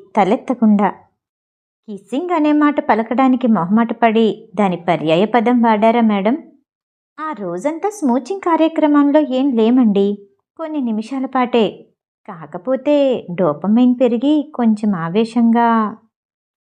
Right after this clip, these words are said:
మొద్దు అనేది సున్నితంగా, తీపి జ్ఞాపకంగా మిగలాల్సిన ఓ భావ ప్రకటన.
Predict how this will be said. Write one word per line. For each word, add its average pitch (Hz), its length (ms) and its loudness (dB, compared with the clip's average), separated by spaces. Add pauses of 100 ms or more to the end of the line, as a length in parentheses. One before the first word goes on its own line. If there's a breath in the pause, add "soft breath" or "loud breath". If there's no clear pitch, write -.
(260)
మొద్దు 196 340 -8
అనేది 240 440 0
సున్నితంగా, 240 800 2 (200)
తీపి 330 260 2
జ్ఞాపకంగా 262 720 2
మిగలాల్సిన 226 640 2
ఓ 262 160 0
భావ 180 340 -2
ప్రకటన. 185 560 -2